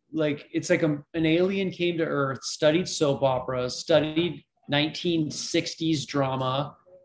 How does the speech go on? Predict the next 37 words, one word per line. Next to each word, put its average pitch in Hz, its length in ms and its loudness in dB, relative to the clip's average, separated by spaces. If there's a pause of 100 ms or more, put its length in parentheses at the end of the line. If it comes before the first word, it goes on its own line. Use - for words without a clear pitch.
(120)
went 165 260 2
back 185 240 6
to 185 80 4
its - 120 0
planet, 151 500 0 (720)
had 165 240 4
an 151 120 0
unlimited 180 640 4
budget, 143 560 2 (680)
and 147 220 0
went 147 220 4
out 147 200 6
and 135 140 0
made 131 680 -2
a 135 140 -2
drama. 123 540 -4 (240)
It's, 135 280 -6
it's 143 320 -4
really, 147 420 4
it's, - 400 -6
it's 147 220 -4
the 151 80 0
movie 160 240 6
an 147 80 6
alien 143 340 4
would 139 120 2
have 127 80 -4
made 127 420 -2 (180)
after 139 320 2
having 127 240 4
movies 127 460 -4
explained 120 640 -6 (180)
to 120 80 -10
them. 123 340 -8
And 131 100 -6
I 127 120 -2
think 131 360 0